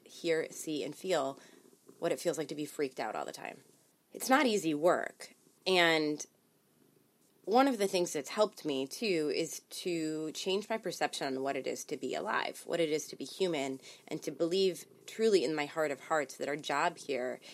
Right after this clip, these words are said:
is to evolve, that our job here is to expand, grow, level up, work harder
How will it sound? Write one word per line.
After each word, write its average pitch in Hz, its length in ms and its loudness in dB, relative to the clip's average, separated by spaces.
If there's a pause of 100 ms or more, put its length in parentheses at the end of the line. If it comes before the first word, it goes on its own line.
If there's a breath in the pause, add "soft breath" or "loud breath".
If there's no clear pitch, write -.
(140)
is - 180 -2
to 143 180 -2
evolve, - 460 -4 (260 loud breath)
that 165 120 2
our 165 80 6
job 156 360 2
here 160 240 4
is 135 300 -2
to 143 480 0 (220 loud breath)
expand, 160 760 0
grow, 147 460 2
level 139 380 -2
up, 147 300 0 (340 loud breath)
work 151 380 2
harder 151 420 2